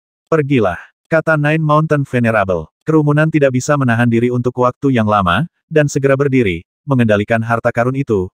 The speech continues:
dan berjalan menuju gerbang cahaya. Bersenandung, mereka semua memiliki token Lian Jia, yang baru saja diberikan kepada mereka oleh Yang Mulia Jiusan, jadi mereka secara alami melewati gerbang cahaya gemetar. Ketika mereka mendapatkan kembali kecepatannya,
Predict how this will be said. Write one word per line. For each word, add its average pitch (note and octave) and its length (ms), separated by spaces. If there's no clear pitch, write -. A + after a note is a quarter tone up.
dan D3+ 240
berjalan A#2 320
menuju A#2 480
gerbang A2+ 400
cahaya. F2 480
Bersenandung, B2+ 800
mereka D3 320
semua C#3 320
memiliki B2+ 480
token C3 240
Lian A#2+ 240
Jia, G#2 320
yang D3 160
baru B2+ 160
saja A#2+ 240
diberikan A2+ 400
kepada A2+ 320
mereka G#2+ 320
oleh G#2+ 240
Yang A#2 160
Mulia B2 320
Jiusan, A#2+ 480
jadi D3+ 240
mereka B2 240
secara G#2+ 320
alami G#2 320
melewati G#2 400
gerbang A2 320
cahaya C#3+ 320
gemetar. A#2+ 480
Ketika C#3+ 320
mereka A#2+ 320
mendapatkan A2 480
kembali B2+ 400
kecepatannya, A2+ 720